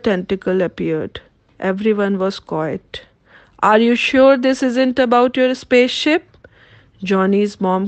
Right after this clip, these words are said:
questioned. "No," Johnny yelled and ran up the stairs with the lie monster following close behind. Johnny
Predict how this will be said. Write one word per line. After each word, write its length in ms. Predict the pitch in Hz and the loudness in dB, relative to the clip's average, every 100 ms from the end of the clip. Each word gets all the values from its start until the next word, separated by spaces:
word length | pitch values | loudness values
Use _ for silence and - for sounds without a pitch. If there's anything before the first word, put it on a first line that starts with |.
| - | -4
questioned. 640 | 170 185 - 104 185 196 - _ _ _ _ _ _ _ _ _ 214 214 | -6 -6 -8 -8 -6 -8 -12 _ _ _ _ _ _ _ _ _ 2 4
"No," 100 | 208 196 180 190 _ _ - | 6 4 0 -6 _ _ 0
Johnny 380 | 220 208 214 214 | 2 4 2 2
yelled 420 | 202 190 180 175 - - _ - | 2 2 0 -2 -12 -20 _ -4
and 180 | 196 190 | 0 2
ran 240 | 214 233 233 | 4 4 4
up 120 | 202 185 | 0 -2
the 100 | 214 | -4
stairs 420 | - 220 208 214 202 | -2 0 0 0 -2
with 100 | 185 | 0
the 100 | 190 | 2
lie 220 | 185 180 180 | 4 2 0
monster 360 | 180 208 - 185 | -2 -4 -4 -6
following 420 | - 185 190 190 190 190 | -2 -2 0 -2 -2 -2
close 280 | 180 196 - | -2 -2 -4
behind. 520 | 175 196 190 101 - - _ _ _ - - - _ - | -8 -6 -8 -10 -12 -18 _ _ _ -20 -20 -20 _ 2
Johnny 260 | 226 240 | 2 2